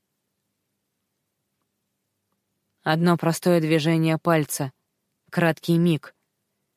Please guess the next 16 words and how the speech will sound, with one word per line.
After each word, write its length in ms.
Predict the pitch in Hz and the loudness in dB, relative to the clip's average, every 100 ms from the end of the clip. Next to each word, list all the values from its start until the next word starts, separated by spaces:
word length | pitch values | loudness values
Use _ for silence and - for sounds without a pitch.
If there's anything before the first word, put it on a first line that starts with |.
| _ _ _ _ _ _ _ _ _ _ _ | _ _ _ _ _ _ _ _ _ _ _
Шон 360 | - - 214 214 | -10 -2 0 2
нервно 480 | 180 180 180 165 156 | 2 2 2 0 -2
оправил 440 | - 175 160 151 | 0 0 0 -2
толстовку, 760 | - 151 - 190 180 - 151 135 _ _ _ _ _ | -2 -4 -2 -2 -4 -2 -6 -6 _ _ _ _ _
под 140 | - 147 | -8 -4
которой 360 | 165 170 160 | -2 0 -2
скрывался 560 | 156 - 165 160 160 - | -2 -4 -2 0 -2 -6
пистолет, 720 | - 147 - 165 160 135 - _ _ _ _ _ _ _ _ _ - | -10 -6 0 0 0 -2 -8 _ _ _ _ _ _ _ _ _ -6
который 380 | 165 156 147 | -2 0 -2
парень 340 | 147 156 147 139 | -2 -2 0 -4
купил 380 | - - 156 139 | -8 -4 -4 -2
ещё 260 | 139 151 | -6 -6
когда 320 | - 139 143 | -6 -6 -4
жил 220 | 139 147 143 | -4 -4 -6
с 100 | 151 | -6
отцом. 460 | 143 - 147 131 | -8 -6 -4 -6